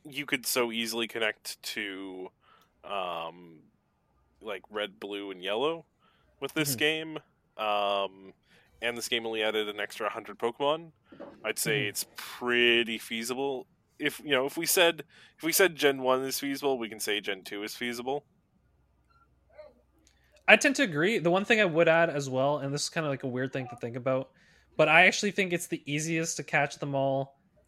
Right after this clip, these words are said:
Speaker 2: way, way, way after. <laughs> That was, that's my argument. I never had a hope or prayer of getting any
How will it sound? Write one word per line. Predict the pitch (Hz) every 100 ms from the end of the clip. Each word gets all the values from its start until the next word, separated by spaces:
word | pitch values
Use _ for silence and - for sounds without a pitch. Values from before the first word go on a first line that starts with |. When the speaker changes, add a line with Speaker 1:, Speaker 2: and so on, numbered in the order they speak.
| _ _ _ _ _ -
Speaker 2:
way, | 151 156 160
way, | 160 160
way | 156 131
after. | 123 - - - -
<laughs> | 880 960 1017 -
That | 190 151
was, | 170 165 - - -
that's | - 170
my | 165 147
argument. | 160 165 170 175 - - -
I | 165
never | 202 226 233
had | 240
a | 175
hope | - 165 -
or | 160
prayer | - 139 147 151 127
of | 123
getting | 127 127 135 131 - 131
any | 135 139 143 143